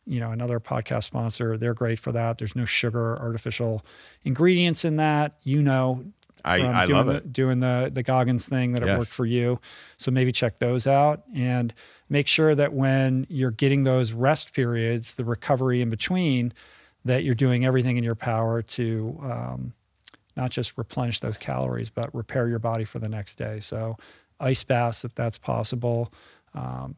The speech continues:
Speaker 1: if you don't have a Theragun, I'm just shouting out all the sponsors.
Speaker 2: You are.
Speaker 1: Theragun,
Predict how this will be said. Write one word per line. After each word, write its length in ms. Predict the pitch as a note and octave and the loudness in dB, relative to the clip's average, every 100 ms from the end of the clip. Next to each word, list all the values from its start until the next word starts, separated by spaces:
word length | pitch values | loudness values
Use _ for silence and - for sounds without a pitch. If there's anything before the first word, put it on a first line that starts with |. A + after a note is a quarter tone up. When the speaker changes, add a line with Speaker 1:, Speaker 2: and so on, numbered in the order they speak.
| - | -16
Speaker 1:
if 140 | - | -12
you 60 | A#2 | -6
don't 120 | A#2+ | -4
have 120 | A#2 | -4
a 20 | |
Theragun, 600 | G#2+ A#2+ A#2 A2+ A#2 A#2 | -4 -2 0 0 0 -2
I'm 120 | C#3 D#3+ | -2 0
just 140 | D#3+ | 2
shouting 300 | D3 C3 B2+ | 2 2 2
out 120 | B2 | 0
all 100 | A#2+ A#2 | 0 0
the 60 | |
sponsors. 520 | - A#2+ B2 A2+ G2+ | -2 -2 -2 -2 -2
Speaker 2:
You 140 | F2 - | 4 6
are. 200 | G#2+ - | 6 4
Speaker 1:
Theragun, 320 | D3 C#3+ | 2 2